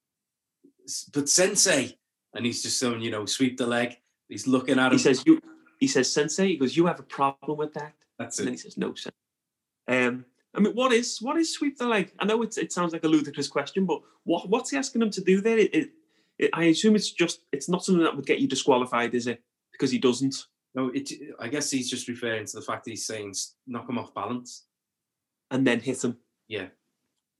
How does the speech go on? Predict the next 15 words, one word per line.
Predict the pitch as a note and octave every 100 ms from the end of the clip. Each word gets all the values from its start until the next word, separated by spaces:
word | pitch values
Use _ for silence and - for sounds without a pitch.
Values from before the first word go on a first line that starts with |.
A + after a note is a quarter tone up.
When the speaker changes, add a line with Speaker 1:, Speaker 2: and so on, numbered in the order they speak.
| _ _ _ -
Speaker 2:
Um, | A#2 G#2+ G#2+ G#2
so | - C#3
it's | C3+ D#3+
not | D#3
cheating, | - D#3+ D3 C#3+ A#2+
but | - A#2 -
it, | B2 - _ _ _ _ _
he, | C#3 C3
I | -
suppose | C3 D3+ D3
you | C#3
could | -
call | C#3 B2+
it | C3
unsportsmanlike | C3+ B2+ - C3 B2 - B2+ A#2+ A#2